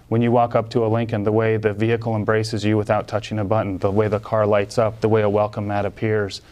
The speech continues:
the way you sit in a product, um, and have it light up around you and, and your passengers in a vehicle, and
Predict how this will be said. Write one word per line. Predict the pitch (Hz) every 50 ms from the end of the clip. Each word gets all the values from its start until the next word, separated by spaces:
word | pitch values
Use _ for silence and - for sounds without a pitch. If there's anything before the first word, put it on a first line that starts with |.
| - - - - - - -
the | - 113
way | 110 110 113 117 113
you | 113
sit | 113 113 - 127 120
in | 120 117 113
a | 98
product, | 107 - 117 110 113 110 110 104 101 - - - - - - - - - - -
um, | - 110 104 104 92
and | 110 113
have | 110 113 110 107 104
it | 110 - -
light | 117 104 104 107
up | 113 110 113 113
around | 107 104 107 104 104 107 107 101 107
you | 110 110 113 113 113 110 110 110 110 -
and, | 113 107 104 104 -
and | 120 113 107
your | 101 98
passengers | - - 110 107 110 110 - 113 98 104 101 98
in | 104 98
a | 101
vehicle, | 92 101 104 107 110 110 107 101 98 95
and | 92 92 92